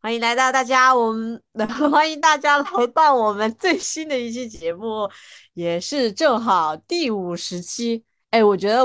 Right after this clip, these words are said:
五十期很厉害耶，是我们刚好就是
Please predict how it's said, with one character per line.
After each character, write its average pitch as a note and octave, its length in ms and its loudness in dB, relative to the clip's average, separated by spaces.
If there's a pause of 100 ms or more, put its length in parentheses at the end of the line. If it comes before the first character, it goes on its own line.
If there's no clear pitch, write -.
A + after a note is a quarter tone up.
(120)
五 F#3 140 0
十 G3+ 220 -8
期 A#3 200 -2
很 F#3 280 -4
厉 A#3 160 -4
害 A#3 200 -2
耶， E3+ 160 -6
是 A#3 200 -2
我 F#3 200 0
们 D#3+ 400 -8 (320)
刚 A3+ 160 0
好 G#3+ 160 2
就 G#3+ 140 -2
是 G#3+ 300 0